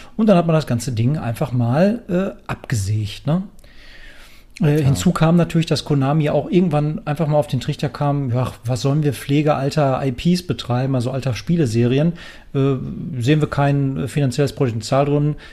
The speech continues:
Speaker 1: deshalb Pachinko. Ja,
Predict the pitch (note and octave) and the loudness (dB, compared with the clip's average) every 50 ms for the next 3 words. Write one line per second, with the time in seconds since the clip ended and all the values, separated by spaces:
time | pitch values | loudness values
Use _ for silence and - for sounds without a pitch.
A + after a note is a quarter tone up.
0 | - - C#3 C3+ - E3 D3+ D3 - - - - - - - D#3+ - - B3 B3+ | -2 0 0 2 6 6 6 6 6 2 -6 -14 -10 -8 -6 -2 4 6 6 6
1 | B3 - A#2 G#2+ F#2 - - - - - - - - - - - - - - - | 6 2 -2 -2 -4 -8 -14 -20 -20 -20 -20 -20 -20 -20 -20 -20 -20 -20 -20 -20
2 | - - - - - - - A2 | -20 -20 -20 -20 -20 -12 -12 -12